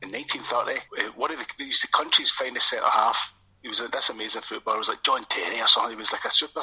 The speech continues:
he was like a great defender, modern defender, Beckenbauer, that type of player.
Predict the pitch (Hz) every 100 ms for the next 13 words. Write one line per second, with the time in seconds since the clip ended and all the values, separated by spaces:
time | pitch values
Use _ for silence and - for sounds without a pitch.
0 | - 131 120 123 120 - 131 135 110 -
1 | 113 127 131 - - - 113 120 117 104
2 | 98 107 107 117 110 110 107 - 113 117
3 | 107 117 - - - - 123